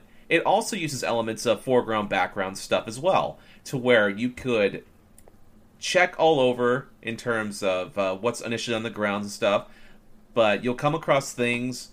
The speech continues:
in the background, say, like, hidden little question blocks like you would in Yoshi's Island and this and that and stuff like that.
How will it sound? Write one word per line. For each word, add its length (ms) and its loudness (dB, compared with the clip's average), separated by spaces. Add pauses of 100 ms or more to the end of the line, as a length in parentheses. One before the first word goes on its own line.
(140)
in 120 -6
the 40 -2
background, 600 2
say, 100 -2
like, 140 0
hidden 420 -2
little 160 0
question 460 -2
blocks 320 2
like 120 -10
you 80 -6
would 120 -4
in 80 -8
Yoshi's 340 -4
Island 480 0
and 80 -14
this 180 -6
and 140 -10
that 220 -2
and 100 -12
stuff 260 -4
like 240 -4
that. 380 -4